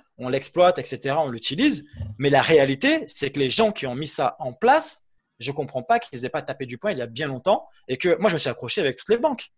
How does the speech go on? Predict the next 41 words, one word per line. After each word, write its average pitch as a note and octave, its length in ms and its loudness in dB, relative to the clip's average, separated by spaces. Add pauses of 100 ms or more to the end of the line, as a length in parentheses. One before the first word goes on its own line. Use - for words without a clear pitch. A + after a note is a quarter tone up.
(440)
Enfin, B2+ 100 -4
avec A#2+ 100 -6
toutes - 100 -16
les C#3+ 60 0
banques, C3 140 -6
il A2+ 40 -12
n'y A2 40 -12
en - 20 -12
a - 20 -12
pas A#2 60 -10
cent B2+ 100 -12
cinquante, G#3 380 -4
hein, A3+ 120 4 (200)
mais C#3 80 0
avec C#3 120 0
tous A#3+ 100 0
les F3 120 6
responsables, C#3 400 2
je E3+ 60 -4
me D3+ 60 -2
suis C3+ 140 0
accroché B2+ 320 -2
en G#3+ 40 2
leur E3 60 2
disant, « G3+ 180 0
C'est C#3 220 -6
quoi G3 160 -2
ce F#3+ 100 -4
service G3+ 280 -4
que - 100 -10
vous, E3+ 160 -6 (140)
que E3 60 -10
vous F3 100 -6
proposez ? » C4 380 -4
Je D3+ 40 -6
leur B2 100 -2
ai A#2+ 80 -10
fait D3 100 -4
des C3 80 -4
recommand-, C#3 380 -6
des, B2+ 280 0